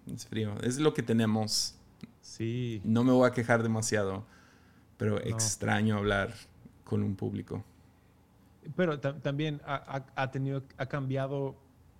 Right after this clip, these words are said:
Speaker 2: ha obligado que cambiemos nuestra forma de comunicar.
Speaker 1: Ujú.
Speaker 2: Como hablábamos antes, ¿no? El espacio, am, ge-,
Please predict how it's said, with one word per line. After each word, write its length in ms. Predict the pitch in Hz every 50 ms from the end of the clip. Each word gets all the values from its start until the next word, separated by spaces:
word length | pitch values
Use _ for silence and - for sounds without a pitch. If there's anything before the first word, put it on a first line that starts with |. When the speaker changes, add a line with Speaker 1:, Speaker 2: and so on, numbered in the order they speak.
| - - - - - - -
Speaker 2:
ha 160 | 143 160 180 196
obligado 640 | 185 165 170 156 143 131 127 135 131 139 147 147 135
que 80 | 151
cambiemos 520 | 131 - 123 123 127 131 135 135 135 131 113
nuestra 300 | 131 117 - - 123 117
forma 240 | - - 127 123 123
de 60 | 123
comunicar. 540 | 123 - 120 123 120 110 - - 98 107 - - - - -
Speaker 1:
Ujú. 300 | 113 110 107 110 110 107 113 113 104 107 - - - - - - - - -
Speaker 2:
Como 200 | - 147 139 135
hablábamos 340 | 131 135 135 139 143 139 120
antes, 320 | 139 139 135 127 117 104
¿no? 160 | 110 120 123 131
El 120 | 135 117
espacio, 640 | 113 - - - - 139 131 - - 143 139 135 131 - - - - - - -
am, 320 | 127 120 117 113 117 123 - - -
ge-, 200 | - - - -